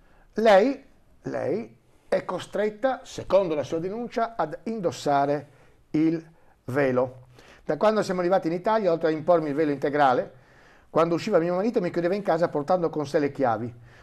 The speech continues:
Potevo uscire solo se mi sentivo male per andare in ospedale. Solo in un'occasione mi ha aggredito fisicamente colpendomi al volto con un schiaffo.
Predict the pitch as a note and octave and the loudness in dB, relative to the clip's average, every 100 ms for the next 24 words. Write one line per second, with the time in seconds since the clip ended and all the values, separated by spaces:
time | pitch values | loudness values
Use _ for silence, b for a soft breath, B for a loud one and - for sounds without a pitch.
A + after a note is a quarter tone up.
0 | B E3+ G#3+ G3+ F3+ C#3+ A#3+ G#3 A3 A3+ | B 2 4 4 2 0 -2 -2 0 0
1 | G#3 - D#3 C#3 D3+ D3+ E3 D#3 F3+ A#3 | 0 -2 -6 -6 -6 -4 -2 0 2 2
2 | G#3 E3+ E3 F3+ E3 - C3 B2 A#2+ - | 0 0 2 0 -2 -4 -2 -2 -2 -4
3 | G#3+ F#3 F#3+ A#3 E3+ G#3+ B3 A#3 B B | -2 -2 -4 -4 0 0 -2 -6 B B
4 | B F#3 A3+ G#3 F3 F#3+ G#3 D3 D#3 G3+ | B 0 2 2 0 -2 -4 -6 -6 -4
5 | G3 G#3+ G#3 - E3 G#3+ G3+ E3+ F#3+ D#3+ | -4 -4 -4 -2 -2 0 -2 -2 -2 0
6 | E3+ E3 D3+ D#3 B2+ - A2 - D3+ C3+ | 0 -2 -4 -6 -8 -6 -8 -6 -8 -8